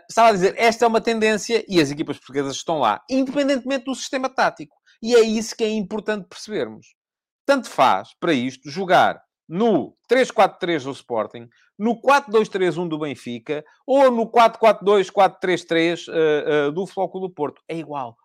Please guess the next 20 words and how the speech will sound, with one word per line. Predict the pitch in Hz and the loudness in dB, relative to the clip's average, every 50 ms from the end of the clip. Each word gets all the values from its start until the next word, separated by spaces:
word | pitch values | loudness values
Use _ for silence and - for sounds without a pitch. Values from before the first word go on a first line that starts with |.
| _ - | _ -18
Os | 156 - - | -16 -14 -12
cinco | - 190 156 165 156 | -12 -10 -6 -6 -6
homens | 151 151 143 | -6 -6 -10
na | 143 135 | -12 -14
frente | - 160 151 143 | -14 -14 -14 -14
estão | - - 151 139 | -14 -14 -16 -16
sempre | - 147 147 143 131 | -16 -18 -16 -12 -10
lá. | 110 92 - _ _ _ _ _ | -10 -10 -10 _ _ _ _ _
Mais | 190 208 220 208 - | 0 0 2 2 0
tendências. | - 196 170 147 135 117 - - - - - _ _ _ _ _ | -4 -6 -4 -4 -4 -6 -6 -10 -18 -20 -20 _ _ _ _ _
Fortíssima | - - 220 180 - 226 226 - - 214 196 | -8 -6 -6 -6 -6 -8 -10 -8 -4 -2 -2
reação | 180 180 190 180 170 - 180 170 | -2 -2 -2 -4 -4 -4 -4 -6
à | 156 | -6
perda. | - - 131 113 101 92 90 - - _ _ _ - | -4 -4 -4 -4 -4 -6 -10 -16 -18 _ _ _ -10
Geralmente, | 131 160 185 170 165 175 185 175 - _ - | -4 0 0 0 0 -2 -4 -8 -10 _ -8
pressão. | 185 165 - - 165 131 110 92 - _ _ _ _ _ 170 | -8 -6 -2 -2 0 0 -2 -4 -8 _ _ _ _ _ 2
Perde-se | 180 180 180 - 190 | 2 2 0 -2 -4
a | 185 | 0
bola, | 185 202 208 196 196 185 - _ | 2 2 2 2 0 -4 -8 _
pressão, | - 175 165 - - 139 117 101 87 | -4 -4 -2 -2 -2 -2 -2 -4 -8